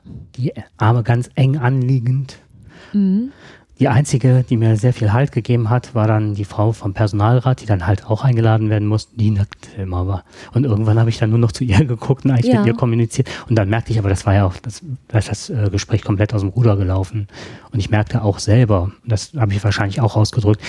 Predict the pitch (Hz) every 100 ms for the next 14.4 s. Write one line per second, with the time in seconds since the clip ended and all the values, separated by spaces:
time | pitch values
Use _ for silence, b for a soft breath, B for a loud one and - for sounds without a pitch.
0 | B - 87 - 107 90 95 90 - 90
1 | 87 92 92 120 120 95 98 92 - 110
2 | 98 - 101 - 104 95 196 170 170 170
3 | 101 98 85 - 190 190 165 175 185 202
4 | 196 190 143 180 - 185 202 190 190 208
5 | 226 208 196 226 - 190 190 196 190 -
6 | 180 - 208 208 208 226 - B B B
7 | B B 220 220 208 - 202 - 226 226
8 | 220 214 233 - - 196 202 202 233 277
9 | 196 - 202 214 - 214 214 - 196 196
10 | 220 - 214 208 202 190 - 196 202 196
11 | 208 185 185 202 202 202 202 196 - 202
12 | 196 175 B B B B 214 247 277 -
13 | 254 262 247 240 233 240 - 240 - 233
14 | 214 240 - -